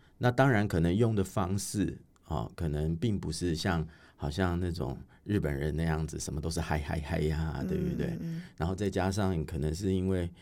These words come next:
Speaker 1: 受的教育，所以的话都比较直接，
Speaker 2: 嗯。
Speaker 1: 是针对问题而讨论。
Speaker 2: 所以就是让你在工作上有一些变了，就，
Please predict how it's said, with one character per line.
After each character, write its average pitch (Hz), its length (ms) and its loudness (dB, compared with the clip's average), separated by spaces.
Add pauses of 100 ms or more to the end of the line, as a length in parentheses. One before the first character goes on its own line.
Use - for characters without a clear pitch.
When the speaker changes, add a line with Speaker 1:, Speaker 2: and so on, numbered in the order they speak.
(240)
Speaker 1:
受 101 220 0
的 87 120 0
教 82 300 2
育， 80 160 2
所 85 180 0
以 82 120 2
的 78 100 -2
话 82 160 -2
都 82 100 -4
比 80 160 -8
较 76 180 -2
直 - 200 -10 (140)
接， 50 240 -10
Speaker 2:
嗯。 - 80 -14 (360)
Speaker 1:
是 113 120 2
针 113 260 6
对 110 200 8
问 82 320 4
题 - 280 -12 (800)
而 82 220 2
讨 - 300 -8
论。 - 180 -4
Speaker 2:
所 190 300 2
以 175 80 2
就 185 120 0
是 220 180 2
让 208 200 0
你 143 260 -4 (140)
在 190 140 -2
工 175 240 -4
作 180 140 -4
上 180 220 -6
有 113 160 -6
一 - 80 -4
些 156 260 -8 (140)
变 - 320 -6
了， - 200 -12 (280)
就， - 140 -8